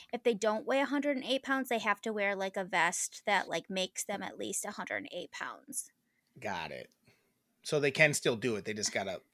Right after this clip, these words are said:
Speaker 2: get it up to a hundred and eight pounds. That seems
Speaker 1: Yes.
Speaker 2: stupid. If you got a light wife, you got a light wife. You win. Like, lucky you.
Speaker 1: <laughs> But
Speaker 2: Lucky
Speaker 1: you get
Speaker 2: you.
Speaker 1: less beer.
Speaker 2: Yeah, exactly. Less beer. But the
Speaker 1: And
Speaker 2: pride.
Speaker 1: there's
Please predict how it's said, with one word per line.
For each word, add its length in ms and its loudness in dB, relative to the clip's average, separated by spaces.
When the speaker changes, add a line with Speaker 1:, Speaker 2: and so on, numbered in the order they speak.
Speaker 2:
get 160 -2
it 120 -6
up 140 -8
to 100 -12
a 40 -14
hundred 160 -12
and 80 -16
eight 140 -14
pounds. 360 -16
That 100 0
seems 180 0
Speaker 1:
Yes. 400 -2
Speaker 2:
stupid. 420 -6
If 120 -8
you 80 -2
got 140 10
a 40 4
light 300 8
wife, 240 6
you 60 -2
got 140 10
a 60 8
light 220 10
wife. 360 6
You 120 2
win. 260 4
Like, 360 0
lucky 260 2
you. 340 4
Speaker 1:
<laughs> 100 -2
But 0 -
Speaker 2:
Lucky 280 10
Speaker 1:
you 80 4
get 120 10
Speaker 2:
you. 60 8
Speaker 1:
less 180 8
beer. 380 8
Speaker 2:
Yeah, 80 10
exactly. 520 8
Less 200 4
beer. 340 2
But 100 0
the 60 -10
Speaker 1:
And 40 -20
Speaker 2:
pride. 240 10
Speaker 1:
there's 160 4